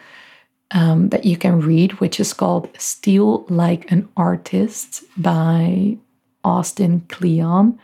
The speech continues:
It is a tiny little book. A really good friend of mine lent it to me. I think it was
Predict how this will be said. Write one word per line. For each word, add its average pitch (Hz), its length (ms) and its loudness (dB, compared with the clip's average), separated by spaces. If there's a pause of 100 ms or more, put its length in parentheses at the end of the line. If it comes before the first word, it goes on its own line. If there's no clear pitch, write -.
(400)
It 202 200 -2
is 190 320 0
a 208 60 2
tiny 240 460 2
little 214 240 2
book. - 420 -4 (1080)
A 196 180 2
really 202 260 0
good 202 160 -2
friend 196 240 -2
of 175 120 -2
mine 175 360 2 (340)
lent 196 300 2
it 208 140 0
to 208 140 0
me. 180 600 2
I 170 120 0
think 180 400 0
it - 320 -6 (220)
was 165 480 0